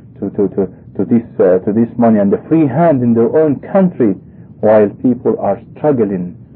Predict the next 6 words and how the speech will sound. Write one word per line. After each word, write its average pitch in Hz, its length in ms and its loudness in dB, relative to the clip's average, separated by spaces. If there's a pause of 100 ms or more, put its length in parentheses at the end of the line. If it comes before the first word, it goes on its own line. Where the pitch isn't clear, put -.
(120)
to 104 80 0
have 104 440 0
their 101 180 -2 (140)
food 101 320 0 (300)
and 101 160 -4 (140)
struggling 101 560 0